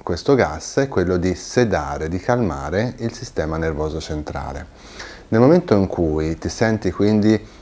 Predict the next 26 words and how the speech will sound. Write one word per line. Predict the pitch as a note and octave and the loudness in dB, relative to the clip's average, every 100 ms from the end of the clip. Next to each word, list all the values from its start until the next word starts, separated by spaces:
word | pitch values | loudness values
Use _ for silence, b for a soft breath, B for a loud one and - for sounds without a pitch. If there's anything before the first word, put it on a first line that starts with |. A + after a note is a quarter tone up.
| B | B
un | F#2+ F2+ | -4 4
po' | A2 - | 4 4
agitato, | F#2+ G2+ G2 E2+ D#2 D2 - D#2+ - | 0 0 2 2 0 -2 -2 -2 0
in | G#2+ G#2+ | 2 4
ansia, | F2 D2+ D2+ D2+ - D#2+ D#2 D#2 - F2 E2+ E2 | 4 0 -4 -8 -4 -2 -2 -4 -2 -2 0 0
eh, | D#2+ | 0
senti | A#2 A2+ | -2 -2
delle | A2 F#2+ F2 | 2 2 2
tensioni | G2 F#2+ - G#2 | 0 0 2 2
muscolari, | F#2 F2+ - B2+ G2 D2 F#2+ A#2 B B B | 2 -2 -2 0 2 0 0 0 B B B
l'esercizio | B2 A#2+ B2+ - C#3+ - - E2+ | 2 4 4 4 0 0 -2 -6
che | G#2 | -4
ti | G2 | -2
propongo | B2+ C#3 F2+ F2 F2 | 0 0 0 0 -2
è | - | -2
questo. | D2+ C#2 - - D2 B B B - | -6 -6 -10 -6 -6 B B B 0
Invece | A2+ D#3+ - G2 | 4 6 6 2
di | F2 | 4
fare | A#2+ B2 A2 | 2 4 4
un | F#2 | 2
respiro | F#2 F2+ - B2+ A2 | 2 -2 2 4 4
profondo, | E2+ F#2 - C2+ - D#3 G#2+ B2 - - - | 4 -4 -4 -8 -6 0 0 0 -6 -20 -2
butta | C3 F#3+ - A2 | 2 2 4 -2
fuori | - F#2+ F2 - | 4 2 2 2
tutta | C3 C3 D#2 | 0 2 -4
l'aria, | C#2 C2+ D#2 G#2 C#3+ | -2 -6 -4 -2 -4